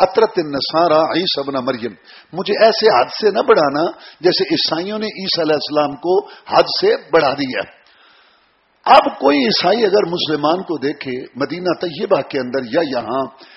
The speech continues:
"یا رسول اللہ کرم کرو، یا رسول اللہ میری مشکل کشائی کرو، یا رسول اللہ میرے حال پر رحم کرو، یا رسول اللہ مجھے اولاد دو، یا رسول اللہ صلی اللہ علیہ وسلم مجھے صحت تندرستی دو،" تو عیسائی کہے کہ، یہ تو کیا کر رہا ہے؟ پیچھے ہٹ،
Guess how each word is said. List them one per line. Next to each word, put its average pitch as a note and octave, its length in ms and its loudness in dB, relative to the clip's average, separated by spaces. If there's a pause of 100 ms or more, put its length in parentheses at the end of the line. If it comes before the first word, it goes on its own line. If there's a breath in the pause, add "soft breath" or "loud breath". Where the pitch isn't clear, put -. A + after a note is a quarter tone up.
(160 loud breath)
"یا D#3 120 6
رسول D3 320 2
اللہ C#3 100 0
کرم C#3 320 -2
کرو، C3+ 200 -4
یا C3+ 180 0
رسول C3 240 -10
اللہ C3+ 120 -4
میری B2+ 180 -10
مشکل C3+ 260 -12
کشائی C3+ 320 -10
کرو، C#3 180 -10
یا C3 240 0
رسول C3 240 -10
اللہ B2+ 100 -4
میرے B2+ 120 -4
حال C3 220 0
پر C3 100 -8
رحم C3 200 -10
کرو، C3+ 200 -4 (460 loud breath)
یا C#3 180 4
رسول B2+ 260 -6
اللہ C3 40 -2
مجھے C3 200 -6
اولاد B2+ 260 2
دو، C3 220 -6
یا C3 140 -4
رسول C3 300 -8
اللہ C3 60 -2
صلی C3+ 140 -10
اللہ - 0 -
علیہ - 0 -
وسلم C3 100 -14
مجھے B2+ 140 -8
صحت C3 300 -10
تندرستی C3+ 340 -10
دو،" B2 240 -10 (1040 soft breath)
تو - 80 -16
عیسائی D3 460 -2
کہے E3+ 180 -4
کہ، F3+ 100 -10
یہ D#3+ 120 -6
تو D#3+ 140 -10
کیا F3+ 240 0
کر D#3+ 260 0
رہا C#3 100 0
ہے؟ A2+ 60 -6
پیچھے G3 380 2
ہٹ، - 80 0